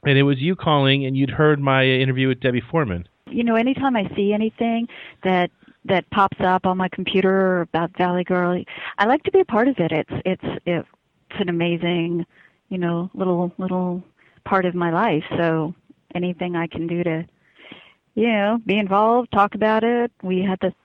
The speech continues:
Speaker 2: thirtieth anniversary at lacma recently, so it's just, it's been, it's been kind of, i-, ironically, I thought of this the other day. It's the gift that keeps on giving. <laughs>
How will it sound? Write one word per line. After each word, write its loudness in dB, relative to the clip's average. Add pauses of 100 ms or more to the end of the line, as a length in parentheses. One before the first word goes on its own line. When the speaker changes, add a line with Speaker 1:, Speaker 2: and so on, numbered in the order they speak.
(300)
Speaker 2:
thirtieth 0
anniversary -2
at -4
lacma -2
recently, -4 (100)
so 0 (340)
it's -4 (180)
just, -2 (240)
it's -2
been, 2 (340)
it's -4
been 0
kind 0
of, 2 (180)
i-, -2 (160)
ironically, 2
I 0
thought -2
of -2
this 0
the 0
other 0
day. 0
It's -4
the -4
gift -4
that -4
keeps -6
on -4
giving. 0
<laughs> -2